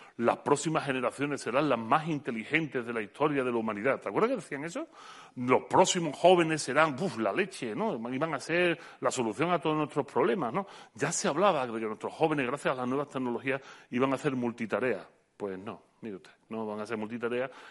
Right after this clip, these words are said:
y, de hecho, como verán dentro de tres o cuatro horas, cuando ya termine la intervención,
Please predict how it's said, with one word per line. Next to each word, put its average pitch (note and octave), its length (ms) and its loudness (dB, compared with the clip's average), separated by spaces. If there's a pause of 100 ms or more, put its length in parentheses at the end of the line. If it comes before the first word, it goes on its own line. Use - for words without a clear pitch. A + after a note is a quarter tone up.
(120)
y, A2 60 -6
de G#2+ 100 2
hecho, G#2+ 200 0
como G#2+ 220 -4
verán G#2+ 460 -2
dentro G#2 240 -4
de G#2 100 -2
tres G#2+ 160 -6
o G#2+ 80 -6
cuatro G#2 300 -2
horas, B2 220 4
cuando G2 200 -6
ya G2 140 -4
termine G2+ 360 -6
la G#2 60 -4
intervención, A#2 580 -4